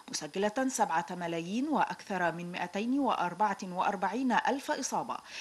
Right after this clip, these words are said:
في حين بلغ إجمالي عدد حالات الوفاة مائتين وثمانية آلاف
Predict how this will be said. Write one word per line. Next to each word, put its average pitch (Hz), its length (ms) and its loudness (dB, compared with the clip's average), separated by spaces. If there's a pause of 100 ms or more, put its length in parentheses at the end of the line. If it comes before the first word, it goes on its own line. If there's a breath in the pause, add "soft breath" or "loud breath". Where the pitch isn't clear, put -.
(100)
في - 120 -6
حين 170 260 -6
بلغ 220 380 6
إجمالي 196 480 -2
عدد 190 360 2
حالات 190 440 -2
الوفاة 254 460 4 (320 loud breath)
مائتين 269 560 2
وثمانية 269 760 2
آلاف 233 400 4